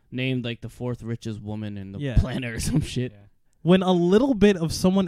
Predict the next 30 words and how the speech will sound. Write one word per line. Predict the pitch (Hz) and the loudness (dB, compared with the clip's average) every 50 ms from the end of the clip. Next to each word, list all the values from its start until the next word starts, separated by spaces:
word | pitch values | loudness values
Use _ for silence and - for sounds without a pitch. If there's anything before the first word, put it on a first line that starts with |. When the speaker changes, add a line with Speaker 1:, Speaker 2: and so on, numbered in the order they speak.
| - | 0
Speaker 2:
else's | 156 160 180 165 - - 180 156 - | -2 0 0 0 2 2 0 0 0
fortune | - 151 147 160 160 - 175 170 165 | 0 0 0 0 0 0 -2 -2 -2
makes | 160 156 151 - - | -2 -4 -4 -4 -4
you | 170 | -4
the | 160 156 147 | -2 -2 -4
fourth | - - - - 151 165 180 175 - | -6 -6 -2 0 2 2 2 2 0
richest | 160 139 131 147 143 - - 170 160 - - - | -2 -2 -2 -2 -2 -2 -2 -2 -2 -2 -4 -8
woman | 135 139 139 113 117 151 | -6 -4 -2 -2 0 -2
Speaker 1:
Yeah. | 160 151 | -2 -2
Speaker 2:
on | 147 143 | -4 -4
the | 139 131 | -4 -6
planet, | - - 147 147 160 165 170 170 | -6 -4 -4 -4 -4 -4 -6 -8
Speaker 3:
That | - 123 127 | -10 -16 -16
means | 143 151 147 143 | -16 -8 -2 2
Speaker 2:
that | 185 190 190 | 2 2 4
Speaker 3:
they're | 196 | 4
Speaker 2:
means | 214 233 254 247 190 208 | 4 4 4 6 6 6
it | 208 185 | 6 6
wasn't | 180 190 208 208 - 254 240 226 | 6 6 6 6 8 8 8 8
a | 190 | 6
little | 170 175 190 196 214 180 | 6 4 4 4 4 4
<laughs> | 160 147 165 - - | 4 0 -2 -2 -2
bit. | 214 - - - 233 - | -4 -4 -4 -6 -10 -8
Speaker 1:
Yeah. | - 262 | -6 -6
Speaker 3:
Yeah. | - 117 107 107 - - - _ _ _ _ _ _ _ _ _ _ | -6 -6 -8 -12 -16 -20 -20 _ _ _ _ _ _ _ _ _ _
Speaker 1:
Yeah, | - 170 175 | -4 -2 0
you | 170 180 180 | 2 2 2
ever | 185 202 | 2 0
see | 208 - 220 | -2 -2 -2
that | 208 208 208 175 - | -2 0 0 -2 -2